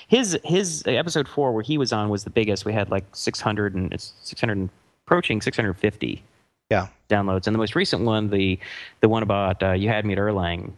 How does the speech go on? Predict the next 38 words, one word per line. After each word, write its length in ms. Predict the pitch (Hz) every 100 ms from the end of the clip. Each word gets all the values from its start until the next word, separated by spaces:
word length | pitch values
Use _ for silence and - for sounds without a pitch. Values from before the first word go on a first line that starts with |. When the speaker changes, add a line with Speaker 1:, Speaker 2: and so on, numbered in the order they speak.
| _ _ _ _ _ _ _
Speaker 1:
has, 320 | - - -
like, 140 | 98 -
four 200 | - 98
fifty 320 | 98 95 101
or 40 | 101
something. 320 | - - 104
So 80 | 107
that's 160 | 120
kinda 160 | - 101
picking 320 | - 104 92
up 100 | -
steam. 480 | - 104 98 87 - - - - -
And, 460 | 107 98 98 92 104
Speaker 2:
Hmm. 40 |
Speaker 1:
uh, 540 | 87 87 87 85 90 92 - _ _ - -
which, 160 | 143 - - - _ _ _
which 160 | 143
we, 120 | 233 254
you 100 | 247
and 100 | 214
I 60 |
were 80 | 165
both 180 | 170 156
a 60 |
little 160 | 143 131 - _
concerned 320 | 131 - 139
about 240 | 113 98
'cause 120 | 87 113
it 100 | 110
didn't, 240 | 113 104 - -
we 120 | 127
didn't 160 | 131 95
feel 100 | 123
like 160 | 110
it 100 | -
was 380 | 104 104 - - -
quite 260 | - 120
as, 440 | 110 98 - -